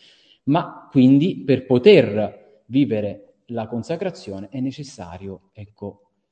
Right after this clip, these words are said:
eh, conoscerla, sapere quello che hanno detto i grandi santi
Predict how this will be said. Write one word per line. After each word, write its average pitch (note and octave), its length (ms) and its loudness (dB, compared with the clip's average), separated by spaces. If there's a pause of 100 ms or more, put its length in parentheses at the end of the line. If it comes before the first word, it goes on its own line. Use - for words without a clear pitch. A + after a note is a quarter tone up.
(120)
eh, - 360 -20 (360)
conoscerla, G2 680 -10 (300)
sapere C#3 460 -2
quello B2+ 200 2
che B2+ 80 -4
hanno B2 140 -2
detto C3 260 -6
i A2+ 80 -4
grandi G#2+ 500 -2
santi G2 680 -10